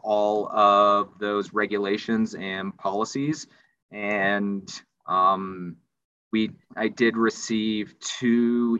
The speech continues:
emails of support from neighbors in the area. Those are the only comments that were received from neighbors, and there were no, uh, comments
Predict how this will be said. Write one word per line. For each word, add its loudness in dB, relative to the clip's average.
emails 0
of 2
support 0
from 4
neighbors 2
in -2
the -2
area. 4
Those 0
are 0
the 0
only -2
comments 2
that 2
were 4
received -4
from 2
neighbors, 0
and -4
there 0
were 2
no, 0
uh, 0
comments 0